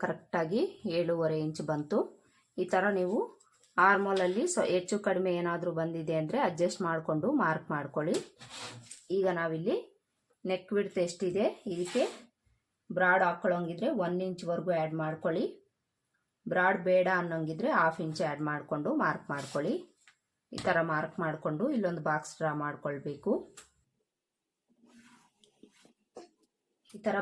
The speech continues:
ಬಾಕ್ಸ್ ಡ್ರಾ ಮಾಡ್ಕೊಂಡು ಇದ್ರಲ್ಲಿ ನಿಮ್ಗೆ ಯಾವ ನೆಕ್ ಶೇಪ್ ಬೇಕೋ ಅದನ್ನ ನೀವು ಡ್ರಾ ಮಾಡ್ಕೊಳ್ಳಿ. ನಾನಿಲ್ಲಿ ರೌಂಡ್ ನೆಕ್ ಶೇಪೇ ಇಡ್ತಾ ಇದ್ದೀನಿ. ಇದಿಷ್ಟು ಮಾರ್ಕ್ ಮಾಡ್ಕೊಂಡು ಈಗ ನಾವು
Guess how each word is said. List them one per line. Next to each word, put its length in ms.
ಬಾಕ್ಸ್ 300
ಡ್ರಾ 120
ಮಾಡ್ಕೊಂಡು 480
ಇದ್ರಲ್ಲಿ 400
ನಿಮ್ಗೆ 240
ಯಾವ 120
ನೆಕ್ 240
ಶೇಪ್ 260
ಬೇಕೋ 200
ಅದನ್ನ 220
ನೀವು 160
ಡ್ರಾ 120
ಮಾಡ್ಕೊಳ್ಳಿ. 420
ನಾನಿಲ್ಲಿ 480
ರೌಂಡ್ 280
ನೆಕ್ 200
ಶೇಪೇ 340
ಇಡ್ತಾ 320
ಇದ್ದೀನಿ. 320
ಇದಿಷ್ಟು 300
ಮಾರ್ಕ್ 300
ಮಾಡ್ಕೊಂಡು 440
ಈಗ 180
ನಾವು 200